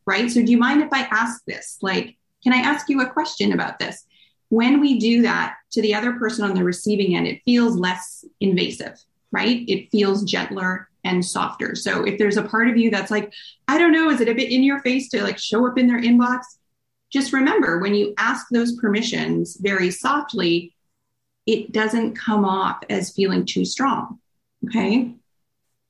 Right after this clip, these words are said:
The other thing too, I always say is watch the energy that you're showing up in when you're reaching out. Because if you're going, "I'm just doing these reach outs so I can make sales,"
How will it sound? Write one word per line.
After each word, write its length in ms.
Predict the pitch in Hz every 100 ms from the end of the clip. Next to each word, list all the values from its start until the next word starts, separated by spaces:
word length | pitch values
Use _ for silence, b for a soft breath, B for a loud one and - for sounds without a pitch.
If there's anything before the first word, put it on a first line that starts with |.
| - -
The 120 | 220
other 200 | 247 370
thing 220 | 349 254
too, 400 | 240 240 214 -
I 160 | 196 196
always 260 | 202 196 196
say 160 | 185
is 140 | 185 208
watch 520 | 202 202 208 - -
the 220 | 254 202
energy 680 | 196 190 196 208 240 294 - B _ -
that 180 | 208
you're 180 | 190 196
showing 380 | 196 208 202 185
up 140 | 180
in 200 | - 185
when 140 | 180 180
you're 140 | 87
reaching 320 | 87 - -
out. 180 | - - - b b b -
Because 300 | 240 240 233
if 120 | 220
you're 240 | 226 254
going, 520 | 254 214 196 190 196 - _ -
"I'm 160 | 269
just 160 | 480 453
doing 180 | 381 294
these 140 | 254
reach 200 | 220 220
outs 180 | 220 -
so 120 | 208
I 100 | 190
can 200 | 202 220
make 200 | 226 -
sales," 600 | - 185 - - 208 -